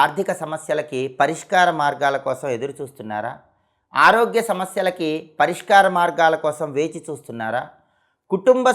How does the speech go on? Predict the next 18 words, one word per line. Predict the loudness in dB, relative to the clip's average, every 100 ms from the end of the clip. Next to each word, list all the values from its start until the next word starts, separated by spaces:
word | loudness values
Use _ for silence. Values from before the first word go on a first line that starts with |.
| 2
సమస్యలతో | 0 0 2 2 2 2
సతమతమైపోతూ | 2 2 2 2 2 0 0 -4 -2 -4 -4 0
పరిష్కారం | 0 -2 0 2 2 0
కోసం | -4 -4
ఎదురు | -6 -6 -8
చూస్తున్నారా? | -12 -14 -10 -6 -6 -8 -16 _ _ -2
అయితే | -2 0 -2 -2
మా | -2
మాచిరాజు | -2 -2 0 0 0 -6
భక్తి | -10 -12 -6
ఛానల్ని | -6 -4 -6 -4
తప్పకుండా | -4 -6 -10 -6 -6
చూడండి. | -6 -8 -10 -12 -18 _ _ _ _
మా | 0 2
మాచిరాజు | 2 2 4 4 4
భక్తి | -2 -4 -4
ఛానల్లో | -2 0 0 0 -2 -4 -6
అన్ని | -4 -4